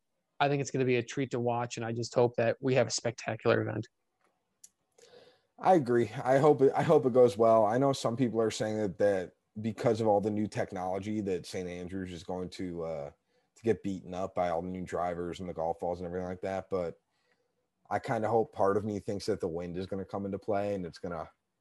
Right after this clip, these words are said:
Speaker 2: it's gonna humble everybody again, and it's gonna make it for a really exciting Open Championship this week.
Speaker 1: Yeah. I think,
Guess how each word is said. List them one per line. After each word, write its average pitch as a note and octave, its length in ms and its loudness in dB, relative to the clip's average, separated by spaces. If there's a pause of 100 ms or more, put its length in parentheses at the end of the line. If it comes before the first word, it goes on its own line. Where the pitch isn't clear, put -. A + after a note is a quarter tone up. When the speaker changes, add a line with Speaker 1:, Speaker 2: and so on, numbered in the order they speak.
Speaker 2:
it's - 100 -20
gonna G2+ 140 -4
humble G2 380 -4
everybody F#2+ 500 -4
again, F#2 280 -6
and E2+ 120 -10
it's D#2+ 120 -14
gonna G2 140 -6
make F2 180 -8
it F2 100 -10
for F2 120 -6
a D#2+ 60 -6
really E2+ 260 -4
exciting D#2+ 680 -8
Open D2+ 280 -10
Championship E2 600 -12
this F#2+ 180 -10
week. G2+ 220 -8 (560)
Speaker 1:
Yeah. - 220 2 (340)
I E3 100 8
think, G3 240 4